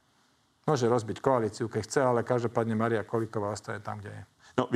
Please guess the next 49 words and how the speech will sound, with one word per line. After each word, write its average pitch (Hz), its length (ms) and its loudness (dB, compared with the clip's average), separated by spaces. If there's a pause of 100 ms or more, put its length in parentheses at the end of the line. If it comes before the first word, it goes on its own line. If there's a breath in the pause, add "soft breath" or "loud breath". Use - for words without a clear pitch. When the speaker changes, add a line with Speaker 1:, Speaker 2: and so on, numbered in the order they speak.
Speaker 2:
ste - 80 4
ale 127 160 6
v - 80 0
každom 120 160 4
prípade 117 320 4
povedali, 107 400 4
že 101 80 2
keď 104 240 2
to - 20 0
prekreslovať, 101 680 2
tak 95 160 -2
by 92 80 0
ste - 320 0
to 95 160 -2
chceli 104 160 2
zásadnejšie 92 480 4
Speaker 1:
Ale - 160 0
Speaker 2:
prekreslovať. 160 320 4
Speaker 1:
nie, 147 80 6
ja 151 80 2
som 165 160 0
povedal 151 320 4
iné. 117 160 2
Ja 147 80 2
som 160 160 0
povedal, 156 320 4
že 131 160 2
keď 131 160 2
kdokoľvek 165 560 4
chce 131 160 0
otvárať 143 560 2
koaličnú 131 480 0
zmluvu, 135 240 0
nech 139 80 2
sa 127 160 0
páči, 131 320 0
ja 117 80 2
som 104 160 -8
tu. 175 240 2 (640 loud breath)
A 120 400 4
ja 135 80 8
totiž 135 400 2
viem 110 80 -4
celkom 131 320 0
dobre 120 240 4
rátať 113 400 2
aj 107 80 2
z 98 80 -6
hlavy. 107 320 2